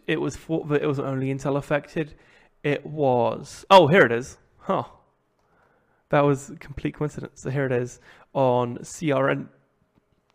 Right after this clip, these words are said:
dot com. A M D claims ni-, what is this madness? So this is,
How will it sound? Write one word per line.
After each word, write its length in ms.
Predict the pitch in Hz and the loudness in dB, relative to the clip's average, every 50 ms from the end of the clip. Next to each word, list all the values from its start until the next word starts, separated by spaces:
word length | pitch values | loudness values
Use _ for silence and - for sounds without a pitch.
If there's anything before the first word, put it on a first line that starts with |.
| _ - | _ -10
dot 260 | 156 143 127 120 - | -6 -4 -4 -6 -6
com. 360 | - - 123 127 123 120 120 - _ _ - - - _ - | -6 -6 -6 -6 -6 -10 -16 -20 _ _ -20 -20 -10 _ 2
A 160 | 180 175 185 | 4 4 4
M 120 | 185 185 | 2 0
D 180 | 170 - 185 175 | -2 -4 -6 -6
claims 560 | - - - 180 165 160 156 147 139 - - | -6 -6 -4 -2 -2 0 -2 -4 -6 -8 -8
ni-, 180 | 156 151 170 - _ _ _ _ _ _ _ - | -6 -6 -6 -8 _ _ _ _ _ _ _ -8
what 140 | - 320 381 | -4 0 2
is 180 | 427 370 - - | 2 0 0 -2
this 260 | - 180 - - - | -8 -10 -10 -10 -12
madness? 840 | - 170 165 175 175 151 - 123 120 - - - - - - - _ _ _ _ _ _ _ _ _ _ _ _ _ _ _ _ _ _ _ _ _ _ _ _ _ _ _ _ _ _ | -6 -2 0 0 0 0 -2 -6 -14 -14 -16 -18 -20 -20 -20 -20 _ _ _ _ _ _ _ _ _ _ _ _ _ _ _ _ _ _ _ _ _ _ _ _ _ _ _ _ _ _
So 140 | - - 185 | -8 -4 -2
this 200 | 202 240 - - | -2 0 0 0
is, 200 | 254 175 - | -2 -2 -4